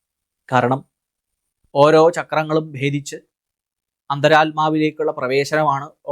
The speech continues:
ഓരോ ഗോപുരദ്വാരങ്ങളും കടന്നുള്ള യാത്ര. ആ ഗോപുരദ്വാരങ്ങളിലെല്ലാം കൊത്തിവെച്ചിരിക്കുന്ന അനവധി ശില്പങ്ങൾ അത് ശ്ലീലവും ചിലപ്പോൾ അശ്ലീലവും എന്നെല്ലാം തന്നെ തോന്നിപ്പിക്കുമ്പോൾ, യഥാർത്ഥത്തിൽ ഭാരതീയമായ പദപ്രയോഗങ്ങളിൽ അശ്ലീലം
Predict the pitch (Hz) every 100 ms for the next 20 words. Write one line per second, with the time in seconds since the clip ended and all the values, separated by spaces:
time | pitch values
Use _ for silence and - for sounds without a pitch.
0 | 139 143 143 139 131 131 143 135 139 135
1 | 131 135 131 123 131 123 127 113 113 107
2 | - _ _ _ _ _ _ _ _ _
3 | - 165 190 180 185 180 170 180 175 180
4 | 175 170 170 175 143 151 165 156 156 151
5 | 160 156 - - 143 147 160 156 147 -
6 | 143 143 143 _ - 151 - - 139 151
7 | 151 156 _ _ _ _ _ _ _ _
8 | _ _ _ _ _ - 165 202 202 156
9 | 170 190 190 196 196 _ 170 175 175 175
10 | 170 175 160 147 147 156 156 156 165 151
11 | 139 156 165 185 170 147 156 175 180 190
12 | 190 190 190 180 165 160 165 165 156 160
13 | 170 - 147 - 165 180 180